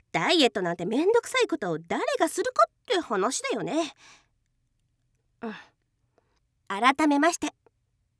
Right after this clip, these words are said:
ダイエット成功、おめでとう。うん。無理して祝ってるからさ、そこは察して。そして、笑って許して。あ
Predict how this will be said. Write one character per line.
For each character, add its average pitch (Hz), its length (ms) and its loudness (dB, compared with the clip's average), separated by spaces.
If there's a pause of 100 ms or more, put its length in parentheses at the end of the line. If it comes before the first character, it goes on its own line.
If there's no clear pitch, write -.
(300)
ダ 240 200 4
イ 302 120 2
エ 262 40 -2
ッ - 100 -8
ト 202 100 -12
成 285 220 2
功、 381 180 4 (640)
お 330 100 8
め 294 120 4
で 427 100 8
と 494 80 6 (1400)
う。 240 40 0
う - 20 2 (1160)
ん。 190 300 -6
無 240 100 0
理 403 200 6
し - 80 -2
て 277 120 -4
祝 262 220 -4
っ 277 40 -2
て - 200 0
る 202 80 -2
か - 100 -14
ら 214 100 -10
さ、 - 140 -2 (500)
そ - 380 -4
こ - 80 2
は 571 120 2
察 480 160 -2
し 440 140 -2
て。 466 80 0 (580)
そ 320 120 -2
し 302 60 -2
て、 370 120 -2 (360)
笑 196 220 -4
っ - 40 -6
て 359 160 -4
許 311 240 -2
し - 80 -2
て。 - 160 2 (1500)
あ 202 680 -6